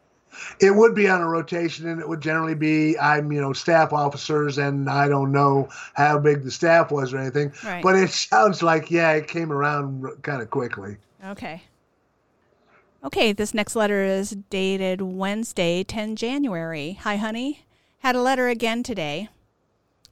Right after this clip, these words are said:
Speaker 2: One, the one with the card from the Vanda vendors.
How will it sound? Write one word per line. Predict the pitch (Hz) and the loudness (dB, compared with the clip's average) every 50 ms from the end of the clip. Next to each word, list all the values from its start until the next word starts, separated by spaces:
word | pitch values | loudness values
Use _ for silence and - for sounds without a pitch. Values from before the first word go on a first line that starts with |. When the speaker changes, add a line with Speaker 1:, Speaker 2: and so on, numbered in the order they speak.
| _ _ _ | _ _ _
Speaker 2:
One, | - 214 214 214 - | -10 -8 -8 -4 -2
the | 220 220 | 0 2
one | 220 220 214 | 2 2 0
with | 208 208 | -2 -4
the | 226 | -4
card | - - 240 214 214 214 214 | -6 -2 -2 0 0 -2 -4
from | - 220 196 | -6 -6 -6
the | 190 185 | -6 -6
Vanda | 190 202 196 208 214 202 185 175 175 | -4 -4 -4 -4 -4 -4 -4 -4 -6
vendors. | 170 - 180 170 165 143 131 123 104 95 82 78 - - - - | -6 -8 -8 -8 -8 -8 -10 -10 -10 -12 -12 -12 -12 -12 -12 -12